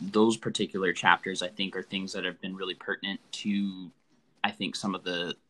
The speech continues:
some of the challenges that I feel like I've been facing recently. Like, for example, my job, I'm a, a recruiter. And so the nature of my work is very,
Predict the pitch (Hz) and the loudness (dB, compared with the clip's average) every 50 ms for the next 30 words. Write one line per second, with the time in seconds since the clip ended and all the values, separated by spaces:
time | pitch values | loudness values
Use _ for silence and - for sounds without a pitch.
0 | _ _ _ _ _ _ _ _ - - - 117 110 101 101 - - - 90 - | _ _ _ _ _ _ _ _ -12 -6 0 2 2 2 2 -2 -6 -10 -8 -6
1 | - - - 90 87 92 90 98 95 98 95 92 - 92 87 92 87 85 - - | -4 -2 0 2 2 2 2 0 -4 -6 -8 -8 -6 -8 -6 -6 -6 -8 -4 -2
2 | 92 82 82 82 82 - 78 85 87 - 92 92 90 90 - - - 87 85 - | -2 0 0 0 0 0 0 0 0 0 -4 -6 -6 -6 -8 -2 -2 -2 -2 -2
3 | - 95 92 92 92 95 92 - - - - 95 98 95 92 90 87 85 - - | -4 -8 -6 -6 -6 -6 -6 -6 -8 -8 -6 -4 -4 -2 0 0 0 0 -2 -8
4 | _ - - - - _ _ - 113 107 107 104 113 104 101 - 95 90 92 92 | _ -20 -20 -20 -20 _ _ 2 4 4 4 4 2 0 0 0 -2 -6 2 4
5 | 98 101 104 104 98 101 95 90 90 90 90 85 76 - - - _ - 82 92 | 6 6 6 4 2 2 4 4 4 4 2 -2 -12 -20 -20 -20 _ -8 -8 -8
6 | 98 95 92 92 90 87 85 - - 92 82 90 90 - - - 135 135 120 98 | -8 -10 -12 -12 -12 -12 -12 -12 -14 -12 -10 -10 -10 -10 -6 -4 -2 0 0 0
7 | 90 90 90 - - - 95 98 101 - - 104 95 95 92 90 90 _ _ _ | 0 -2 -4 -4 -4 -4 -6 -6 -6 -4 -4 -4 -2 0 -2 -2 -4 _ _ _
8 | _ _ _ _ _ _ - - 107 107 107 120 120 117 - 120 107 98 98 101 | _ _ _ _ _ _ -4 -2 0 2 4 2 2 2 0 0 0 0 2 4
9 | 98 98 95 95 92 92 95 92 - - - - 92 90 90 - - _ - 101 | 4 4 4 0 -4 -4 -4 -6 -8 -12 -14 -12 -12 -12 -12 -14 -16 _ -6 -4
10 | 101 101 101 202 202 202 202 202 - 98 98 98 98 92 85 | 0 0 0 0 -2 -2 -4 -4 -4 -4 -4 -6 -6 -8 -12